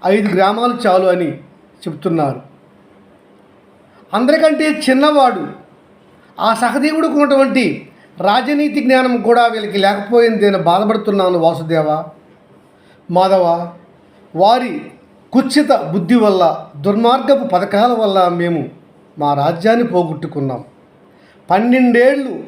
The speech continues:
తినడానికి కడుపు నిండా తిండి లేక ఆకులు, అలములు, దుంపలు తింటూ అడవిలో జీవనం కొనసాగించాం.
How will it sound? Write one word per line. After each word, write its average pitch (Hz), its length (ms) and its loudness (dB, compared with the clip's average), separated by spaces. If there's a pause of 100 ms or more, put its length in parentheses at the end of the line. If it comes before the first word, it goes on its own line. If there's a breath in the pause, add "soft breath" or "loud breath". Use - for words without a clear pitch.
(140)
తినడానికి 262 540 2
కడుపు 226 260 0
నిండా 220 420 0
తిండి 254 260 4
లేక 202 360 2
ఆకులు, 190 760 0
అలములు, 202 440 0
దుంపలు 208 340 0
తింటూ 220 420 -2
అడవిలో 220 520 2 (1500)
జీవనం 185 420 0
కొనసాగించాం. 147 760 -8